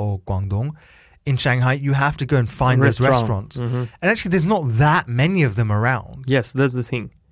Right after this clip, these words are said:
Speaker 2: So you just cannot go on the corner and to eat one mo-, one more rice rolls. Here,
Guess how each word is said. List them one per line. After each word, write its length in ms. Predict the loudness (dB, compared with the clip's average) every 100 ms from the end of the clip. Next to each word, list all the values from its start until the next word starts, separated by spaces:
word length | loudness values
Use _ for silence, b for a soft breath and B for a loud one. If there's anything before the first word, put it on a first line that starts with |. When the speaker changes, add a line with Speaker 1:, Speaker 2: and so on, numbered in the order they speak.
| _
Speaker 2:
So 120 | 2
you 140 | 2 2
just 240 | 0 0
cannot 260 | -2 0 0
go 240 | 0 0 -4
on 140 | -4
the 80 | -4
corner 380 | 0 2 2 0
and 280 | -2 -4 -4
to 80 | -6 -4
eat 180 | -4
one 220 | -2 -2 -2
mo-, 160 | -6
one 220 | -2 -2 0
more 120 | -2
rice 200 | -2 -4
rolls. 220 | -10 -8
Here, 260 | -2 -2